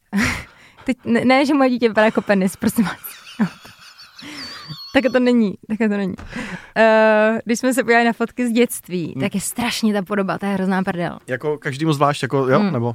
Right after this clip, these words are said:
Speaker 2: Mhm.
Speaker 1: Jo. Ale vtipný je, že pokud můžu v osmi měsících mluvit o nějaký povaze, tak to je opačně,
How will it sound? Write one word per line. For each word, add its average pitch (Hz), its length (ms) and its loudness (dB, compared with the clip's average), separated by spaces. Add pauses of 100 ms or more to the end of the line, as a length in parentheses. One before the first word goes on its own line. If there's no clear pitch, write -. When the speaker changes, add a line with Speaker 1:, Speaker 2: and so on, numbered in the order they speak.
Speaker 2:
Mhm. 135 160 -2
Speaker 1:
Jo. 190 100 2 (520)
Ale 220 280 4 (500)
vtipný 226 440 0
je, 208 100 2
že 202 100 0
pokud 285 380 0
můžu 262 380 2
v 240 60 -10
osmi 247 240 -2
měsících 220 500 -4
mluvit 202 200 0
o - 40 -8
nějaký 196 300 -2
povaze, 185 460 2 (680)
tak - 180 0
to - 60 2
je - 120 2
opačně, 190 680 -2